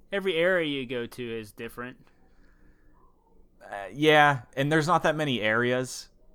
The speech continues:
Speaker 2: I, 'cause I think I'm, I think I'm nearing the end of the game, Josh. I'm, you're probably near, you're,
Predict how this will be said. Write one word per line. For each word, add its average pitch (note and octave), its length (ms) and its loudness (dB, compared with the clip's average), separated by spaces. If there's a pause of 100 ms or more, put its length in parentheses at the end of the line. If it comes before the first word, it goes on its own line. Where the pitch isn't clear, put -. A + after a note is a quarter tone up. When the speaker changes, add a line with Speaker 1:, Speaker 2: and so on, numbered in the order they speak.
(160)
Speaker 2:
I, B2+ 160 2
'cause B2 240 0
I B2+ 100 4
think F#3 220 -2
I'm, D#3+ 240 0 (280)
I A#2 80 -2
think F3 200 -2
I'm D3+ 160 0
nearing A#2+ 300 2
the G#2+ 100 0
end A2+ 160 0
of G#2+ 60 -4
the G#2 60 0
game, G2+ 340 -2
Josh. G#2+ 360 2
I'm, G#2 320 -4
you're G2+ 180 -4
probably G#2+ 380 0
near, F#2 480 -6 (300)
you're, A2 240 4